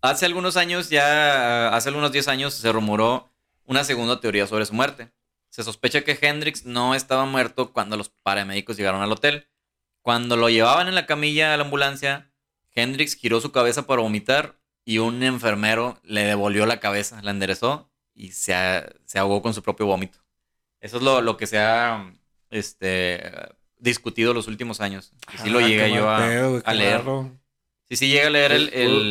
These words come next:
Speaker 1: el
Speaker 3: pudo haber pasado porque igual los setentas, negro.
Speaker 1: Sí.
Speaker 3: O sea, pudo haber sido un crimen de, de raza, güey.
Speaker 1: También.
Speaker 2: Yo pensé que me estaba diciendo mi edad y mi color. <laughs> Que me volteaba y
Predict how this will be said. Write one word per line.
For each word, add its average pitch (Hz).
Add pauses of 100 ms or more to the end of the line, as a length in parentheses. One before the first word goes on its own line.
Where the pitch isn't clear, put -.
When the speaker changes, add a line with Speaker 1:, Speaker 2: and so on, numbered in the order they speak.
(100)
Speaker 1:
el 95
Speaker 3:
pudo 156
haber 165
pasado 143
porque 120
igual 110 (200)
los 104
setentas, 113 (240)
negro. 85 (1400)
Speaker 1:
Sí. 92 (200)
Speaker 3:
O -
sea, 123
pudo 131
haber 143
sido 156
un 147
crimen 147
de, 113
de 113
raza, 120
güey. -
Speaker 1:
También. 180 (220)
Speaker 2:
Yo 156
pensé 175
que 196
me 190
estaba 165
diciendo 170
mi 170
edad 139
y 151
mi 139
color. 131
<laughs> - (880)
Que 240
me 220
volteaba 190
y 185